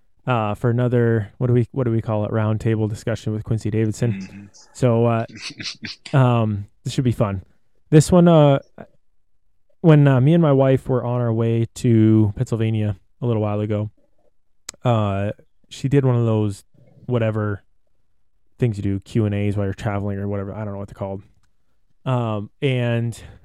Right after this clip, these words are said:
Speaker 1: one of the questions that somebody asked her was what the best and worst advice, I think it was just worst advice ever given. And I thought, well, that, that actually might be a fun one to do with Quincy sometime.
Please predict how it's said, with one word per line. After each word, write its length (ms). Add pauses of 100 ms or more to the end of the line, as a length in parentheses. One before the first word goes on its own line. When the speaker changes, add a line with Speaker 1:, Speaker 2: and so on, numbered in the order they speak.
(320)
Speaker 1:
one 120
of 60
the 80
questions 440
that 120
somebody 280
asked 240
her 100
was 220
what 220
the 80
best 300
and 140
worst 340
advice, 480
I 60
think 220
it 60
was 140
just 280
worst 320
advice 360
ever 200
given. 320 (1080)
And 220
I 80
thought, 260
well, 120
that, 280
that 160
actually 220
might 60
be 100
a 60
fun 240
one 140
to 60
do 100
with 180
Quincy 340
sometime. 520